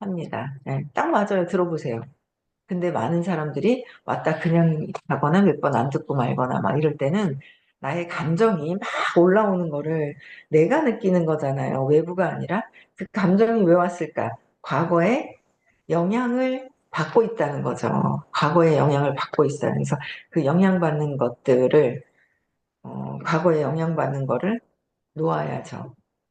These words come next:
놓아야 되는 거예요. 이해가 돼야 높죠. 그래서 의식 수업을 들으면 과거를 좀 놓을 수 있는 거에 많은 도움을 받을 수가 있어요.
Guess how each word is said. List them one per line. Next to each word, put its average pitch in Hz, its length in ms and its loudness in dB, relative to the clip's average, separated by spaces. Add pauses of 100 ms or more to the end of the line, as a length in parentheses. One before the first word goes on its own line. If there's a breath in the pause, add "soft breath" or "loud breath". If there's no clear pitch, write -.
놓아야 160 380 -4
되는 123 300 -10
거예요. - 260 -10 (1900)
이해가 190 440 2
돼야 117 300 -4
높죠. - 360 -16 (260)
그래서 151 300 -6
의식 175 220 4
수업을 151 320 2
들으면 143 560 2
과거를 143 640 2 (440 loud breath)
좀 196 300 -4
놓을 175 320 4
수 170 180 -6
있는 139 260 -4
거에 131 200 2
많은 - 480 2
도움을 139 400 -4
받을 - 320 -6
수가 - 420 -6 (360 loud breath)
있어요. 127 640 -8